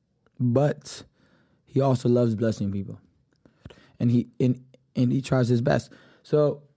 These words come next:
me and Floyd have gotten close, and, and, and I really value that relationship. He actually just called me. I, I, I, I, let me see.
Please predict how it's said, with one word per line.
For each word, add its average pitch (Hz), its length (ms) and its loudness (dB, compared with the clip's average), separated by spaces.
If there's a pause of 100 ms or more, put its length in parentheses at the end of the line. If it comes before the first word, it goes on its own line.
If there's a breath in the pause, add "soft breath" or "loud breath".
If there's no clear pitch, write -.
(280)
me 175 200 2
and 185 120 2
Floyd 156 280 2
have 131 100 2
gotten 131 300 2
close, 131 420 0 (300)
and, 127 440 0
and, 123 300 -2
and 127 220 -2
I 123 60 0
really 135 260 2
value 127 400 2
that 123 180 -2
relationship. 127 680 -4 (100)
He 160 160 2
actually 196 240 2
just 165 220 0
called 165 240 2
me. 107 180 0 (440)
I, 123 60 -6
I, - 40 -6 (360)
I, 131 40 -6 (160)
I, 135 60 -6
let - 300 -10
me 135 80 -6
see. 127 80 -14